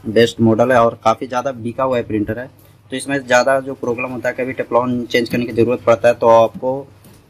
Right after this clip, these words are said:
सबसे fast है जो आप लोग को Teflon ले लेना है, जिसका price आप लोग को पड़ सकता है सौ से डेढ़ सौ रुपया पड़ सकता है आप लोग को। उसके साथ आप लोग को ये, ये टेफ्लॉन ग्रीस की ज़रूरत पड़ेगी।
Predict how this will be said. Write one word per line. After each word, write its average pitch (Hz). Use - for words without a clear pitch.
सबसे 135
fast 135
है 143
जो 127
आप 123
लोग 123
को 131
Teflon 117
ले 120
लेना 117
है, 143
जिसका 131
price 123
आप 113
लोग 117
को 127
पड़ 117
सकता 117
है 160
सौ 117
से 139
डेढ़ 123
सौ 120
रुपया 127
पड़ 113
सकता 113
है 120
आप 120
लोग 123
को। 147
उसके 147
साथ 147
आप 143
लोग 143
को 139
ये, 117
ये 117
टेफ्लॉन 123
ग्रीस 113
की 135
ज़रूरत 123
पड़ेगी। 127